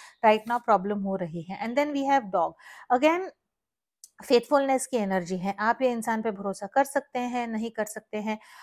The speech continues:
और आपके इंसान की यहाँ पे मुझे एनर्जी लग रही है कि भाई आप मेरे पे भरोसा रखें, मैं भरोसा करने लायक हूँ, मैं ट्रस्टवर्दी हूँ। तो right now रिलेशनशिप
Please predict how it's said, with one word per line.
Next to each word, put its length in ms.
और 160
आपके 380
इंसान 500
की 120
यहाँ 140
पे 120
मुझे 220
एनर्जी 380
लग 180
रही 180
है 140
कि 180
भाई 260
आप 240
मेरे 180
पे 140
भरोसा 440
रखें, 340
मैं 340
भरोसा 480
करने 380
लायक 420
हूँ, 160
मैं 280
ट्रस्टवर्दी 540
हूँ। 200
तो 120
right 320
now 140
रिलेशनशिप 600